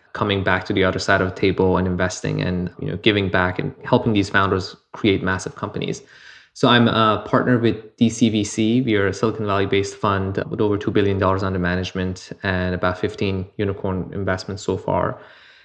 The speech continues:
and mostly do deep tech, so companies that are solving very complex engineering or scientific challenges.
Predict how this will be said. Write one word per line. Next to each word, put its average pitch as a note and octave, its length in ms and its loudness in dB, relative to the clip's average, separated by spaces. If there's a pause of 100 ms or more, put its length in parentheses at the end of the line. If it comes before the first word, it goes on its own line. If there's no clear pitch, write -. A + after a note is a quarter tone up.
(160)
and C3+ 140 8
mostly C#3 320 8
do A2+ 220 6
deep G#2 340 0
tech, - 300 -4
so - 120 -2
companies G2+ 420 -2
that G2 140 0
are F#2 60 -4
solving G2 420 0
very F#2+ 200 0
complex - 800 -8
engineering G2 500 -2
or F#2 80 -4
scientific F#2+ 480 -6
challenges. - 540 -8